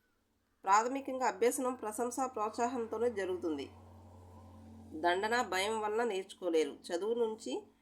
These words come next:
అలాంటి ప్రదేశం నుంచి దూరంగా ఉండడానికి ప్రయత్నిస్తారు. అందుకనే దండన అనేది చేయకూడదని చెప్తారనమాట. ఇది తెలిసింది. స్నేహపూర్వ-, ఆ, స్నేహపూర్వక వాతావరణం.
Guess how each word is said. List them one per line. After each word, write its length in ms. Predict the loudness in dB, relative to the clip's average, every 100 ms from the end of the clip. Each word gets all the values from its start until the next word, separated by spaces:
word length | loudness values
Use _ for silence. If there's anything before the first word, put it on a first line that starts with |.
| _ _ _ _ _ 0
అలాంటి 340 | 2 2 2 -2
ప్రదేశం 420 | 0 0 2 0
నుంచి 240 | -2 -4
దూరంగా 380 | -4 -4 -2 0
ఉండడానికి 460 | 0 0 0 -2 -2
ప్రయత్నిస్తారు. 720 | -4 -4 -8 -6 -4 -4 -6 -16 _ _ -6
అందుకనే 400 | -4 -2 -2 -2
దండన 320 | -2 -4 -4
అనేది 340 | -4 -4 -6 -4
చేయకూడదని 580 | -6 -4 -6 -4 -4 -4
చెప్తారనమాట. 840 | -8 _ -20 -6 -2 -2 -2 -6 -12 _ _ _ _ _ _ _ _ _ _ _ _ _ _ _ _ _ _ _ _
ఇది 120 | -12
తెలిసింది. 680 | -2 -2 -2 -4 -2 -2 -4 _ _ _
స్నేహపూర్వ-, 1080 | -6 2 4 4 2 0 0 -4 -14 _ -2
ఆ, 180 | 0 0
స్నేహపూర్వక 760 | 0 2 2 2 2 4 2
వాతావరణం. 640 | 2 2 2 2 2 0